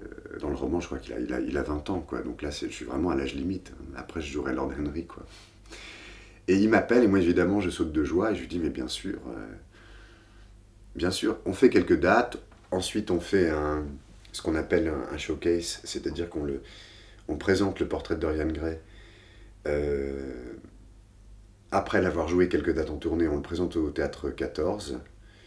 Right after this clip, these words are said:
pour une, une soirée. Et suite à ça, euh, euh, on a une proposition du, du Lucernaire. On s'entend très, très bien, euh,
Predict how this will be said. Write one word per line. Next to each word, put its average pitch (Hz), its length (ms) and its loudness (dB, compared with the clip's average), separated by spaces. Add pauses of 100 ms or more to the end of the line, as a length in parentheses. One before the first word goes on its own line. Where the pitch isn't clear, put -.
(240)
pour 76 160 -2
une, 101 120 0
une 95 220 2
soirée. 73 500 -2 (1400)
Et - 60 0
suite - 260 -4
à - 80 0
ça, 82 420 0
euh, 64 340 -4 (1200)
euh, 65 320 -2 (840)
on 76 100 -4
a 80 60 2
une 85 80 2
proposition 69 680 -4
du, 65 400 -6
du 76 140 -6
Lucernaire. 67 600 -6
On 90 80 2
s'entend 87 340 0
très, 85 140 -4
très 78 180 -4
bien, 71 220 -2
euh, 69 520 -10